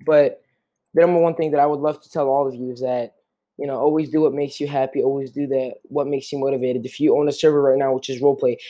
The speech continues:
and you wanna change it to an anime server, but you're gonna lose quite a few members, go for it, man.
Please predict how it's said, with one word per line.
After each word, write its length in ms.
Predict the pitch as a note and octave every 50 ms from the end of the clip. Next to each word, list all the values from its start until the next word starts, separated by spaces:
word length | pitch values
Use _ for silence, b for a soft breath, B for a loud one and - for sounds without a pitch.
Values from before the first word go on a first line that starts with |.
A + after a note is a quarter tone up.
| B B B
and 140 | - D3
you 80 | D3+ C#3+
wanna 160 | C#3+ C#3+ C#3+
change 220 | C#3 - D3 C3 C#3+
it 80 | C#3+
to 80 | - C#3+
an 100 | A#2 B2+
anime 260 | D3+ D3+ D3+ C#3+ C3+
server, 260 | C3 - C#3+ C3+ B2
but 80 | B2 C3+
you're 120 | C3+ C#3
gonna 160 | B2 C#3 C3+
lose 240 | C3 B2 C3+ C3+ B2
quite 220 | - - D3+ C3+ -
a 40 |
few 160 | - - C3 C3
members, 280 | C#3 C#3 C3+ C3+ B2
go 120 | - C#3+ D3
for 220 | C#3+ - C3 A2+
it, 100 | - -
man. 160 | A2+ A2+ A2+